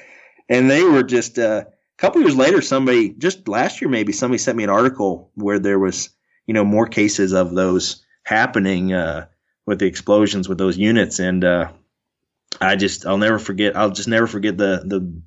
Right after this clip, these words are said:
memory for me was looking down and seeing that lava pit of fire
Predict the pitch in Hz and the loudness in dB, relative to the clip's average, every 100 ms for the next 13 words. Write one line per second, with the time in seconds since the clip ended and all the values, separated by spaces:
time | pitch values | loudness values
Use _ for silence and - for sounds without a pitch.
0 | - 76 110 123 117 - 104 110 98 107 | -14 -4 0 2 2 0 0 0 2 0
1 | 107 104 104 98 90 107 104 98 87 90 | 0 0 0 0 -4 -2 0 0 0 2
2 | 98 104 98 - 92 90 - 95 95 90 | 2 2 -2 -2 -2 -2 0 2 2 0